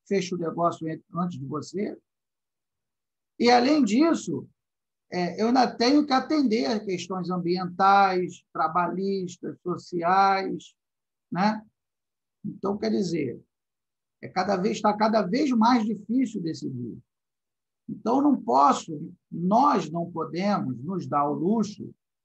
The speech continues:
de decidir na orelhada, de decidir, "Ah, eu acho que vai dar certo." Se você achar errado,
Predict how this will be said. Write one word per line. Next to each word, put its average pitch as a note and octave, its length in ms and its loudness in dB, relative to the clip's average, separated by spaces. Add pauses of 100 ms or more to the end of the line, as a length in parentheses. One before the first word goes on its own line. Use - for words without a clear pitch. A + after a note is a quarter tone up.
(680)
de A#3 120 -8
decidir C4 460 0
na C#4 140 4
orelhada, A#3 760 4 (720)
de G3 140 -6
decidir, G#3+ 460 -2
"Ah, C#4 240 4
eu A#3+ 140 2
acho B3+ 320 2
que A3+ 100 -8
vai A3+ 200 2
dar G#3+ 160 0
certo." F3 600 -8
Se - 1200 -20
você G3+ 260 -6
achar F3+ 360 -2
errado, F#3 680 -2